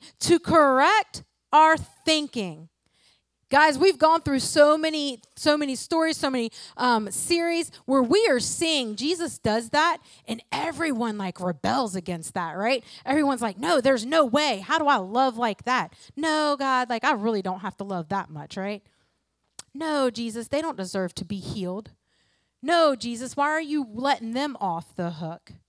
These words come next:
So he's correcting the thinking. He's correcting our feelings, and he is correcting our actions.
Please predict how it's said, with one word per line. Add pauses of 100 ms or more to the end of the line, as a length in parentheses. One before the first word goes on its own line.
(360)
So
he's
correcting (400)
the
thinking. (480)
He's
correcting (600)
our
feelings, (200)
and
he
is
correcting (320)
our (200)
actions.